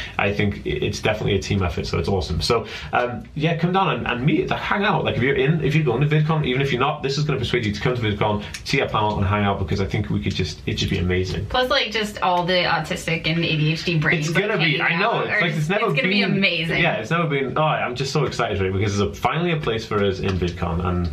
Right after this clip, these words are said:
Speaker 1: uh, love it. Anyway, guys, VidCon, July eleventh, two thirty P M in the room two oh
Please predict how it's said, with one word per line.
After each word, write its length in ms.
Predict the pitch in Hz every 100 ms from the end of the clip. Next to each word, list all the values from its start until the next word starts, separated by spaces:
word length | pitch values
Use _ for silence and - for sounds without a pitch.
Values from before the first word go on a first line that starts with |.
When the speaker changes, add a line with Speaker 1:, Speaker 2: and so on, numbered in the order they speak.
| - - -
Speaker 1:
uh, 580 | 95 90 82 87 - - - - -
love 240 | 95 85
it. 100 | - - - - - -
Anyway, 200 | - 190
guys, 280 | - 104 - - - - - -
VidCon, 420 | 135 139 107 90 - - - - - -
July 380 | 120 113 113 110 110
eleventh, 480 | 110 98 92 - -
two 260 | - 110 101
thirty 400 | - 107 101 90
P 140 | - 104
M 200 | 98 92 - -
in 240 | - 98 92
the 300 | 92 92 95
room 280 | 95 95 92
two 260 | - 98
oh 280 | 95 90 90